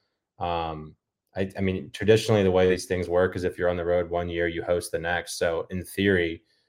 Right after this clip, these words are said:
uh, the Virginia Tech men and women should be hosting games in this challenge next year, which would be a pretty cool thing for, for Blacksburg. Hopefully it's, like, back-to-back nights the way it was.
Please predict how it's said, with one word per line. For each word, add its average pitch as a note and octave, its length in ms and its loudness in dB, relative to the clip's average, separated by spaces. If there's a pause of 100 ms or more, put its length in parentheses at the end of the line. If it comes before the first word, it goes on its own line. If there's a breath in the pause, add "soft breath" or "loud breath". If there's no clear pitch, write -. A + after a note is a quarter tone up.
(200)
uh, E2+ 200 -4
the E2+ 100 -8
Virginia F2 300 -4
Tech F2+ 220 -4
men F2+ 200 -2
and F2 180 -4
women F2 240 -2
should F#2+ 200 -4
be F2 100 -4
hosting F#2 440 -2
games E2+ 300 -6
in E2+ 100 -6
this E2 120 -8
challenge E2 400 -4
next E2+ 260 -6
year, D#2+ 100 -2
which E2 160 -6
would F2 60 -8
be E2 60 -2
a - 20 -2
pretty E2 260 -10
cool E2 120 -2
thing E2+ 220 -8
for, E2+ 300 -4 (420)
for F#2+ 140 0
Blacksburg. F2 440 0
Hopefully G2 200 6
it's, - 80 -2
like, F2 160 -4
back-to-back E2+ 460 0
nights F2 240 -6
the E2+ 80 -2
way E2 80 -2
it E2 100 -4
was. E2+ 360 -2